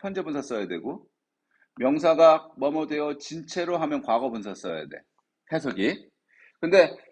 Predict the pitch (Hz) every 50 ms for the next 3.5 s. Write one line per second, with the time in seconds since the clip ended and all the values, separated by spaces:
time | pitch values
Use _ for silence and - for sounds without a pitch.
0 | - _ _ _ _ _ - - 185 220 214 196 190 196 185 - 233 214 233 220
1 | 202 220 202 180 - 180 175 147 143 151 147 - 208 202 170 139 147 - - 202
2 | 202 170 185 170 151 147 139 127 113 110 107 95 - - - _ - _ 143 143
3 | 143 143 127 110 - - - 85 71